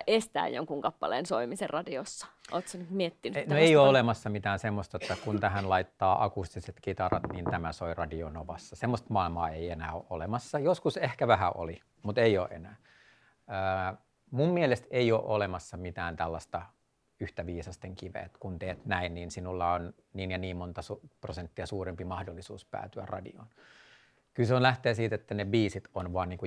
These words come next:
Speaker 2: jäätävän hyviä, että se artisti henkensä edestä laulaa niitä ja että sen eteen on niinku nähty oikeasti vaivaa ja että se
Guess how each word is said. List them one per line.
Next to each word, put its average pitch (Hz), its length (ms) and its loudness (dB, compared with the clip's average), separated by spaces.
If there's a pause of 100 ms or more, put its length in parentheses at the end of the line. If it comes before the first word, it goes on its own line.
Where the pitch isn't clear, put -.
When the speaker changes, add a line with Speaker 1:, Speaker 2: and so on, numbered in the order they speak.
Speaker 2:
jäätävän 85 600 -6 (720)
hyviä, 107 420 -4 (200)
että 104 240 -8
se 117 120 -4
artisti 101 540 0
henkensä 98 380 -6
edestä 90 420 -8
laulaa 90 420 -2
niitä 98 360 -10
ja 95 240 -6 (120)
että - 280 -14
sen 95 160 -8
eteen 90 300 -6
on 85 100 -10
niinku 98 160 -12
nähty 92 380 -8
oikeasti 95 520 -6
vaivaa 85 380 -6
ja 90 60 -12
että - 140 -20
se 98 120 -12